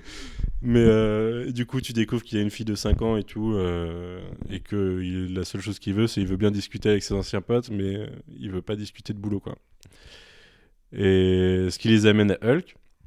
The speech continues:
là, c'est le seul truc où je m'étais fait spoiler par Marvel parce que ces bâtards, ils font un one-shot sur, euh, sur Hulk intelligent <laughs> dans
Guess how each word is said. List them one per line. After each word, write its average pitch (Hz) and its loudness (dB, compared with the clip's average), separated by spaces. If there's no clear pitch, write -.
là, 120 6
c'est - -8
le 101 -12
seul 131 0
truc 135 -6
où 127 -2
je 120 -2
m'étais 120 2
fait 117 -2
spoiler 123 4
par 101 2
Marvel 110 4
parce - -6
que - -8
ces - -4
bâtards, 104 0
ils 98 -2
font 95 -4
un 90 2
one-shot 104 0
sur, - -4
euh, 92 -6
sur - -6
Hulk 107 -2
intelligent 104 -2
<laughs> - -12
dans 110 -4